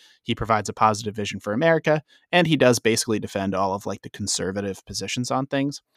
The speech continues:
But then he's somehow, and I don't know how he's done this, but he's somehow managed to not piss off Trump and therefore Trump's base, because Trump will just,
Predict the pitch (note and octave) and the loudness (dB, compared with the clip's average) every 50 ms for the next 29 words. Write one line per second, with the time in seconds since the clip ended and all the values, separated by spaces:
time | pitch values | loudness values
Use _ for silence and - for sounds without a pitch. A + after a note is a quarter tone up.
0 | _ _ - C#3 C#3 E3+ F3+ G3 F#3+ F3+ - - D#3+ E3+ F#3+ G#3+ G3+ G3+ F3+ C#3 | _ _ 0 2 4 4 4 4 4 4 4 2 2 2 4 4 2 2 2 0
1 | - - B2+ A#2+ B2 C3+ C#3+ D#3+ C#3 C3 C3 A#2+ A#2+ B2 B2 B2+ A#2+ A2+ A#2 C3 | -2 0 2 2 4 4 2 2 2 2 0 2 2 0 0 0 -2 -4 -4 -4
2 | G2 G2 A#2 A2 C#3+ - - - A#2 A#2 A#2 B2 - - B2+ C3+ D#3+ D3+ D3 C3+ | -6 -4 -2 -2 -2 -2 -2 -2 -2 -2 -2 -2 0 0 2 2 2 2 2 4
3 | B2 B2+ B2+ A#2+ - - - A#2+ G#2 A#2+ C#3 C#3+ - A2 G#2 - - - - - | 4 4 2 2 0 -2 -2 0 2 2 2 0 0 -4 -4 -4 -4 -4 -6 -8
4 | - _ _ _ _ _ _ - - A#2+ G#2 E2+ - - - - _ _ _ _ | -12 _ _ _ _ _ _ -6 -4 -4 -4 -4 -6 -10 -10 -10 _ _ _ _
5 | _ _ _ - A#2+ A#2 A2+ A2 A2+ A#2+ A#2+ A2+ - A#2 G#2+ G2+ - - G#2+ F#2+ | _ _ _ -2 0 2 2 4 4 4 4 4 2 -2 -2 -2 -2 -6 -6 -6
6 | - - - C#3 E2+ - - - - - G2+ - - G2 - - - - - - | -6 -2 -2 -2 -2 -2 -6 -10 -10 -12 -8 -6 -6 -6 -6 -8 -14 -16 -16 -16
7 | - - - | -18 -18 -18